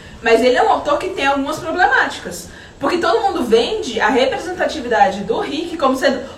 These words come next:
o autor mais representativo de fantasia juvenil, especialmente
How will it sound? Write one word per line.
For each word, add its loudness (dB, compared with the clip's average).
o 6
autor 6
mais 2
representativo -2
de -6
fantasia 0
juvenil, -2
especialmente -2